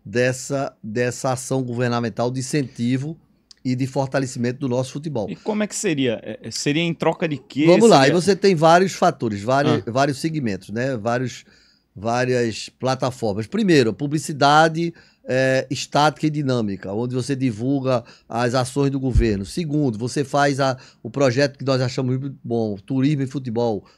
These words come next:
Speaker 1: Uma Só Paixão, onde você, é, desenvolve em todas as cidades onde ocorram jogos e na capital, você desenvolve sempre, valoriza sempre as atrações turísticas de cada região, de cada cidade do estado.
Speaker 2: Inclusive
Speaker 1: E,
Speaker 2: fora do
Speaker 1: inclusive
Speaker 2: estado?
Speaker 1: fora.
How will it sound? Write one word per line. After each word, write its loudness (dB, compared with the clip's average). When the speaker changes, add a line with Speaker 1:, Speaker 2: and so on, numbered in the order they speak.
Speaker 1:
Uma 0
Só 0
Paixão, -2
onde -2
você, -2
é, 0
desenvolve 2
em -2
todas 2
as -2
cidades -2
onde -4
ocorram -4
jogos -2
e -6
na -4
capital, -6
você -4
desenvolve -2
sempre, -2
valoriza 0
sempre -4
as -2
atrações -2
turísticas -2
de -4
cada -2
região, 0
de -8
cada -4
cidade -4
do -8
estado. -2
Speaker 2:
Inclusive 0
Speaker 1:
E, 0
Speaker 2:
fora 2
do 2
Speaker 1:
inclusive 4
Speaker 2:
estado? 0
Speaker 1:
fora. 4